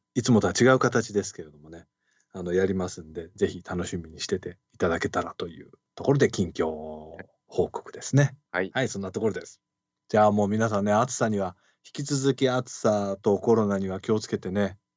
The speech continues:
Speaker 1: もうマスクがやっぱ厳しいとこですけどね。暑いけど
Speaker 2: うん、厳しいですね。
Speaker 1: 外せないけど
Speaker 2: そう。
Speaker 1: っていうね、なかなか複雑な、あの、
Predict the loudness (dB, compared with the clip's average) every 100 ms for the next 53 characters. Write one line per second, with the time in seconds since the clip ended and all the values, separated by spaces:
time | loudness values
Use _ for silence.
0 | _ _ _ _ _ _ 0 2 2 0
1 | -2 2 4 4 4 0 -2 -4 -4 -2
2 | 0 0 -2 -2 -2 0 0 -4 _ _
3 | _ _ _ _ _ _ -12 -10 -2 2
4 | 4 4 6 4 2 -2 -2 -4 -2 0
5 | 0 0 -4 -4 -4 -4 -4 -6 -10 _
6 | _ _ _ _ _ _ -20 -20 -20 _
7 | _ -4 0 0 0 0 0 0 0 0
8 | -4 -2 -2 0 0 0 0 -4 -10 -8